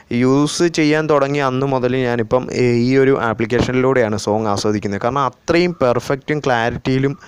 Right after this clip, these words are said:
അതേപോലെ തന്നെ സറൗണ്ടിങ് സിസ്റ്റത്തിലും നമുക്ക് സോങ് ആസ്വദിക്കാം. പിന്നെ ഈ ഒരു സോ-, ഈ ഒരു ആപ്ലിക്കേഷൻ്റെ കൂടുതൽ ഫെസിലിറ്റി നിങ്ങൾക്ക് മനസ്സിലാകണമെങ്കിൽ നിങ്ങൾ കാറിനകത്തൊക്കെ, ഏ, നിങ്ങളുടെ ഫോണിൽ നിന്ന്, ഏ, കേബിൾ ഉപയോഗിച്ച് സ്റ്റീരിയോ ആയിട്ട്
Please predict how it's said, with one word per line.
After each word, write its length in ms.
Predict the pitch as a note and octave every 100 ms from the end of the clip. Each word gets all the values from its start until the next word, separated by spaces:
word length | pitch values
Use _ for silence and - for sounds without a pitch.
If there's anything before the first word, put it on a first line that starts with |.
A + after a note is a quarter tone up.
| - - -
അതേപോലെ 460 | A2+ A#2+ C3+ C#3+ A#2+
തന്നെ 160 | A2+ -
സറൗണ്ടിങ് 720 | - B2+ C3+ C#3+ D#3+ D#3+ D#3+
സിസ്റ്റത്തിലും 640 | D#3+ - B2 A2 G2+ A#2+ - _ - _ _
നമുക്ക് 380 | A2+ G#2+ G2 G#2+ - - _
സോങ് 320 | - A2 A2 G#2+
ആസ്വദിക്കാം. 460 | F#2+ A2 G#2+ - - - - -
പിന്നെ 340 | D#3 E3 F#3+ - C#3+
ഈ 260 | D#3+ F#3+
ഒരു 280 | F#3+ F3+ F#3 -
സോ-, 400 | D#3 C#3+ C#3 C#3
ഈ 180 | C#3
ഒരു 120 | E3 D#3+
ആപ്ലിക്കേഷൻ്റെ 800 | C#3 C3+ D3 C#3+ C#3+ D3 D3 D#3+ -
കൂടുതൽ 480 | C#3 C#3+ D3 E3+ E3+
ഫെസിലിറ്റി 480 | D3 - C#3 C#3
നിങ്ങൾക്ക് 360 | D3+ C3 B2+ C3
മനസ്സിലാകണമെങ്കിൽ 920 | B2 G#2+ - B2 A2 G#2+ G#2 G#2+ C#3 - - - -
നിങ്ങൾ 320 | D#3 E3+ F3+
കാറിനകത്തൊക്കെ, 1040 | F3 D#3+ D#3 E3+ F#3+ F#3 D3 B2 A#2 B2 - -
ഏ, 80 | C3
നിങ്ങളുടെ 320 | B2+ B2 C#3
ഫോണിൽ 460 | - B2 C3 C#3+ C#3+
നിന്ന്, 380 | C#3+ D3 -
ഏ, 160 | B2+ A#2+ -
കേബിൾ 260 | B2 C3 C3
ഉപയോഗിച്ച് 440 | A#2 A#2 A#2 -
സ്റ്റീരിയോ 440 | C#3 - A#2+ A#2 A#2
ആയിട്ട് 160 | A#2